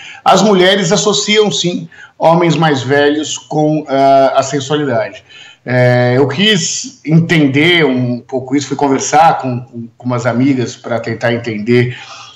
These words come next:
é, um pouco esse resultado. Elas <laughs> falaram,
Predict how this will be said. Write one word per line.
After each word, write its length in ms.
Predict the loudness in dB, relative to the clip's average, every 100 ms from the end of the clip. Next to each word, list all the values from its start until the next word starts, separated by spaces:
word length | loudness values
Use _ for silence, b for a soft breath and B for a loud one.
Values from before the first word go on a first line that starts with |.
| -10 0
é, 220 | 2 2
um 180 | 0 0
pouco 280 | 0 0 -2
esse 120 | -2
resultado. 720 | -2 -2 2 4 4 4 0 2
Elas 300 | 2 2 -2
<laughs> 0 |
falaram, 640 | -2 0 2 2 2 -6